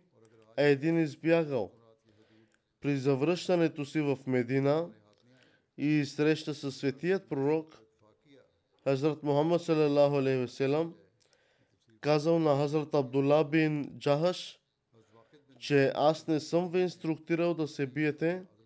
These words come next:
през свещените месеци и по този начин не е приел нищо от тях, което са му донесли, и обратно го е, обратно го е върнал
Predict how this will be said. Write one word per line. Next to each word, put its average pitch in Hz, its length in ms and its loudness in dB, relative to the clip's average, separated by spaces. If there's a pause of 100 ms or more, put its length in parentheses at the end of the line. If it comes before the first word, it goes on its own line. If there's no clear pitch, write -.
(1120)
през 147 220 2
свещените 143 640 0
месеци 131 680 -4 (1300)
и 147 380 2
по 143 100 -2
този 156 320 2
начин 151 420 0
не 156 140 4
е 160 120 2
приел 156 320 2
нищо 160 400 -2
от 139 120 -4
тях, 160 360 -2 (720)
което 147 380 2
са 151 160 0
му 139 160 2
донесли, 143 680 -2 (760)
и 175 320 2
обратно 156 600 2
го 156 160 4
е, 139 280 4
обратно 147 680 -2
го 139 180 2
е 135 100 4
върнал 147 480 0